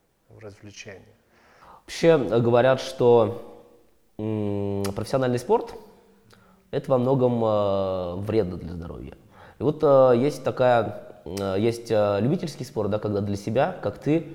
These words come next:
Speaker 2: как, ну, я со-, совершенно в меньшей степени, но старался там раньше, сейчас совершенно это не хватает времени. А есть, э, ситуации, когда человек превращается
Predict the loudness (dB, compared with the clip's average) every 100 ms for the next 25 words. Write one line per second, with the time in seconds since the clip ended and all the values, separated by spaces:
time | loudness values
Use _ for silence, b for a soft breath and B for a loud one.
0 | -14 -10 -8 -4 -2 0 -2 -4 -12 -8
1 | -6 -2 -2 -2 -6 -8 -4 -4 -2 -4
2 | -2 -2 -2 -2 -2 -4 -8 -6 -4 -6
3 | -10 -10 -10 -8 -8 -8 -10 -12 -10 -8
4 | -6 -4 -4 -4 -6 B B B B B
5 | -6 4 8 8 8 6 2 -2 -6 0
6 | 2 4 4 2 0 -2 -2 -2 -4 -2
7 | 0 2 2 4 4 2 0 0 0 0
8 | 0 0 0 0 -2 -2 -2 0 0